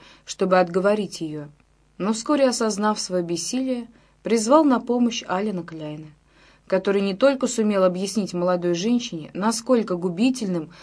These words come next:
мог быть эффект от подобного поступка, но и уговорил ее как можно скорее вернуться к мужу.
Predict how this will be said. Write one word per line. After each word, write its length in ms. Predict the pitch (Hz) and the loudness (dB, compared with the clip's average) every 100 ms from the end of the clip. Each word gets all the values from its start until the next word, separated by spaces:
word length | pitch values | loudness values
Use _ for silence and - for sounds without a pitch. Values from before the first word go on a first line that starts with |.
| - - | -18 -4
мог 260 | 196 190 | -2 0
быть 280 | 170 208 - | 0 -2 0
эффект 440 | 190 - 220 220 - | -4 0 -2 -2 -6
от 140 | 180 - | -6 -2
подобного 520 | 180 180 185 185 180 | 0 0 -2 -2 -2
поступка, 680 | 185 208 - 196 - - 151 _ _ _ _ - | -4 -6 -6 -8 -8 -18 -18 _ _ _ _ -6
но 200 | 185 247 | 4 6
и 60 | 269 | 6
уговорил 520 | 226 254 254 294 302 | 4 4 6 4 4
ее 180 | 262 254 | 2 2
как 220 | 208 208 | 0 0
можно 320 | 214 240 214 | -2 0 0
скорее 420 | 214 190 190 196 | 0 -2 0 0
вернуться 440 | 180 165 175 185 175 | 0 -4 -6 -8 -12
к 100 | 151 | -10
мужу. 360 | 147 143 147 | -10 -12 -18